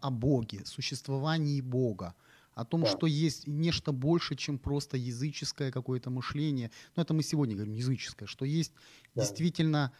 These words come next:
Speaker 1: как маяк. Знаешь, вот почему ты это сейчас говоришь, а я вижу как маяк, знаешь, который, э, вот ш-, сквозь ш-, бу-, шторм, он пр-, пр-, пронзает вот этим с-, светом и говорит: «Идите сюда, вот здесь есть свобода, здесь есть спасение, здесь есть безопасность».
Speaker 2: Да.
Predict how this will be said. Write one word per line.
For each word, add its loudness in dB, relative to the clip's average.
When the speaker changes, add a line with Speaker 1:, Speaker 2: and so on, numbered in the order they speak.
Speaker 1:
как 0
маяк. 4
Знаешь, 0
вот -4
почему -6
ты -4
это -8
сейчас -2
говоришь, 0
а 2
я 4
вижу 2
как -10
маяк, 2
знаешь, -4
который, -2
э, 0
вот -4
ш-, -8
сквозь 2
ш-, -4
бу-, -8
шторм, 2
он -6
пр-, -4
пр-, -6
пронзает 2
вот -4
этим -4
с-, -14
светом -2
и -6
говорит: -2
«Идите -6
сюда, -6
вот -8
здесь -8
есть -4
свобода, -6
здесь -10
есть -6
спасение, -6
здесь -8
есть -6
безопасность». -4
Speaker 2:
Да. -4